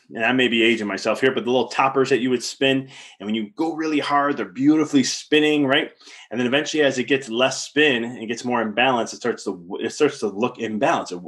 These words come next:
um, it wobbles, right? Now, a word from our sponsor. With the new year, it's an excellent time for fresh perspective in your life.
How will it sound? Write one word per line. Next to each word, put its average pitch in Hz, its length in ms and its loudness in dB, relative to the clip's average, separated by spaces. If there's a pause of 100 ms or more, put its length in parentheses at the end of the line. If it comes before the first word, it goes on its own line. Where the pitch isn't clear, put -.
um, 98 200 -12 (100)
it 104 160 -2
wobbles, - 480 0
right? 117 200 -6 (1500)
Now, 117 240 4
a 90 80 -2
word 104 340 4
from 107 160 0
our 95 140 -2
sponsor. 78 460 -8 (1500)
With 113 240 -8
the 104 80 -6
new 110 180 -2
year, 107 380 -2
it's - 240 -10
an 95 180 -10 (160)
excellent 104 560 -6
time 80 460 -10
for 82 160 -18
fresh - 400 -6
perspective 95 600 -6
in 76 120 -10
your 71 140 -8
life. 69 460 -12